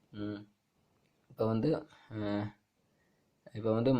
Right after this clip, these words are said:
இப்ப வந்து மனுஷன் வந்து, இப்ப வந்து மணி, மணிக்கு வந்து ஆயிரம் கிலோமீட்டர்னு போட்டிருக்குல்ல, இப்ப வந்து மணிக்கு வந்து ஆயிரம் கிலோமீட்டர் வேகத்துல நீங்க வந்து சுத்தினாலும் வந்து, அஹ், லைட் இயர்ல வந்து லைட் வேகத்துல போனீங்கன்னா, லைட் வேகத்துல போகாம வந்து, அஹ்,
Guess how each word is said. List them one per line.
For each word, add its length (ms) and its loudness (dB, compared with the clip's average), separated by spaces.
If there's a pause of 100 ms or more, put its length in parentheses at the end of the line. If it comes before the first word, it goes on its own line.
இப்ப 220 2
வந்து 240 4
மனுஷன் 340 0
வந்து, 260 -4
இப்ப 160 2
வந்து 280 2
மணி, 440 2
மணிக்கு 500 2
வந்து 200 4
ஆயிரம் 440 6
கிலோமீட்டர்னு 580 4
போட்டிருக்குல்ல, 440 0 (560)
இப்ப 240 -10
வந்து 200 4
மணிக்கு 440 2
வந்து 200 4
ஆயிரம் 480 8
கிலோமீட்டர் 640 4
வேகத்துல 440 4
நீங்க 240 0
வந்து 180 0
சுத்தினாலும் 580 0
வந்து, 240 0 (640)
அஹ், 680 2
லைட் 320 4
இயர்ல 340 4
வந்து 380 2
லைட் 340 2
வேகத்துல 460 4
போனீங்கன்னா, 480 0 (760)
லைட் 300 2
வேகத்துல 400 2
போகாம 420 2
வந்து, 280 2 (320)
அஹ், 580 -2